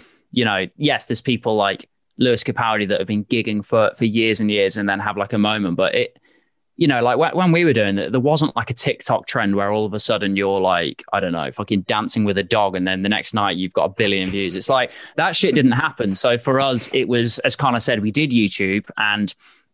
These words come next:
yeah, there was, there was a build on that. I, I guess we were lucky that we did seem to get, like, quite a few views from the off on YouTube, but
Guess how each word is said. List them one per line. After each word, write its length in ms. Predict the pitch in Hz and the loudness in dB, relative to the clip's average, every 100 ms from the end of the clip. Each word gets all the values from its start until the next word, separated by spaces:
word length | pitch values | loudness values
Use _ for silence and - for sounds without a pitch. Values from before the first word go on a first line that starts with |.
| - | 0
yeah, 180 | 139 131 | 2 4
there 100 | 123 | 2
was, 160 | 120 | 2
there 120 | - 131 | 2 2
was 120 | 120 | 2
a 60 | |
build 280 | 117 151 143 | 2 2 2
on 80 | 123 | 0
that. 100 | 120 - | 0 -2
I, 100 | 175 - | -2 0
I 60 | 175 | 0
guess 220 | 202 - | 0 2
we 80 | 170 | 4
were 80 | 143 | 4
lucky 300 | 147 135 123 | 2 0 -2
that 120 | 117 | 0
we 80 | 120 | 0
did 180 | 127 120 | 0 0
seem 180 | - 113 | 2 0
to 80 | 101 | 2
get, 120 | 95 | 2
like, 120 | 104 | 2
quite 140 | - - | 0 -2
a 40 | |
few 160 | 123 107 | 0 0
views 200 | 113 110 | 0 0
from 160 | 113 | 2
the 80 | 107 | 2
off 140 | 110 113 | 2 0
on 120 | 110 | 0
YouTube, 400 | 110 - 127 117 | 2 2 0 2
but 240 | 113 104 | 2 2